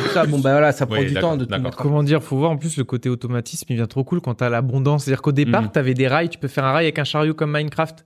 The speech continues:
Speaker 3: Mais au
Speaker 2: Ouais.
Speaker 3: départ, on était tellement pauvres, c'est t'en trouvais dans la map, je l'ai ramassé, j'en avais mis trente, bon, ça me faisait gagner trente mètres. Et à la fin, quand je ramassais cinq cents lingots,
Speaker 2: Mhm.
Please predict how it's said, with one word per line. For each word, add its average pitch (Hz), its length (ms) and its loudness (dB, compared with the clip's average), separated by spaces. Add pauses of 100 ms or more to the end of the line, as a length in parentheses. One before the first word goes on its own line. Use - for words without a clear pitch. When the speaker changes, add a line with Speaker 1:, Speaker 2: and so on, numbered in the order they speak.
Speaker 3:
Mais 131 80 -4
au - 20 2
Speaker 2:
Ouais. 113 120 -2
Speaker 3:
départ, 185 140 4
on 175 60 2
était 143 220 2
tellement 143 320 2
pauvres, 196 340 0
c'est - 200 -10
t'en 147 120 2
trouvais 160 280 2
dans 156 140 4
la 135 120 2
map, 196 260 2
je 131 100 -6
l'ai 131 100 4
ramassé, 139 500 2
j'en 143 160 2
avais 127 180 2
mis 135 160 2
trente, 180 280 0
bon, 123 140 -4
ça 127 140 -6
me 120 100 -8
faisait 123 200 -4
gagner 127 200 -4
trente 123 280 -12
mètres. 180 160 -6 (100)
Et 127 60 0
à 139 60 4
la 147 100 2
fin, 196 180 2
quand 175 140 0
je 135 80 0
ramassais 135 320 2
cinq 147 160 0
cents 143 180 -2
lingots, 135 440 0
Speaker 2:
Mhm. 123 220 0